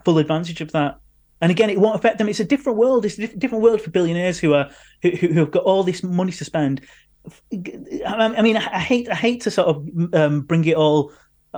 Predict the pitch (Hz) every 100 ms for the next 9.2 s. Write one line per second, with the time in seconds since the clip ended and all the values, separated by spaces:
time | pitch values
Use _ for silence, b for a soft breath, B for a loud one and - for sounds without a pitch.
0 | - 160 147 143 156 - 175 170 160 160
1 | 139 147 151 143 151 143 160 175 - 156
2 | 147 151 151 b _ _ _ - - 247
3 | 247 233 220 220 196 180 185 185 170 143
4 | - _ _ 196 190 226 165 233 233 208
5 | 214 180 185 185 165 147 143 127 117 _
6 | _ _ _ _ _ _ _ _ _ -
7 | 156 143 139 151 180 - 175 170 160 160
8 | 160 160 143 151 147 147 143 151 156 151
9 | 131 143